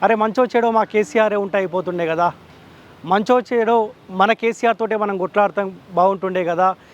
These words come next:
ఎవరు ఈ రేవంత్ రెడ్డి, రేవంత్ రెడ్డికి ఈ ఉద్యమాలకు సంబంధం ఏంది, ఇప్పుడున్న ఈ మంత్రివర్గం లేకపోతే ఎమ్మెల్యేలు, ఎంపీలు,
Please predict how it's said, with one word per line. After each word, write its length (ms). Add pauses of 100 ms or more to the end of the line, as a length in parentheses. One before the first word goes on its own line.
(220)
ఎవరు 260
ఈ 120
రేవంత్ 340
రెడ్డి, 340 (400)
రేవంత్ 340
రెడ్డికి 280
ఈ 160
ఉద్యమాలకు 480
సంబంధం 440
ఏంది, 300 (520)
ఇప్పుడున్న 260
ఈ 140
మంత్రివర్గం 640
లేకపోతే 420
ఎమ్మెల్యేలు, 560
ఎంపీలు, 540